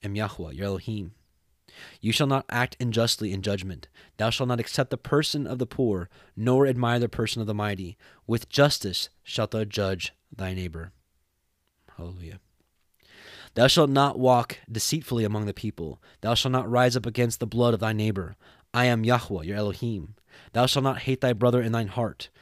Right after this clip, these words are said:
Thou shalt in any wise rebuke thy neighbor, so thou shalt not bear sin on his account. And thy hand shall not avenge thee, and thou shalt not be angry with the children of thy people,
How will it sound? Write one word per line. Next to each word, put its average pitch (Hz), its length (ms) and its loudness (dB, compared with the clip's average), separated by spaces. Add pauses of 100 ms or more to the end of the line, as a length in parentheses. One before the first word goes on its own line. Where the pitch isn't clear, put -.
(200)
Thou 120 160 4
shalt - 240 0
in 127 140 0
any 139 220 0
wise 127 320 4
rebuke 113 300 2
thy 107 120 2
neighbor, 98 380 -2 (240)
so - 140 -2
thou 113 220 4
shalt 117 180 -2
not 113 220 -4
bear 110 200 2
sin 107 300 -2
on 104 120 -4
his 98 140 -4
account. 104 460 -4 (1300)
And 104 140 -4
thy 127 100 4
hand 147 320 4
shall 147 120 4
not 135 140 4
avenge 131 440 2
thee, 104 400 -4 (360)
and 107 180 -2
thou 123 340 4
shalt 123 220 0
not 123 160 0
be 131 140 -2
angry 120 320 2
with 107 80 -2
the 110 60 -6
children 117 240 -2
of 113 40 0
thy 113 100 2
people, 104 520 -4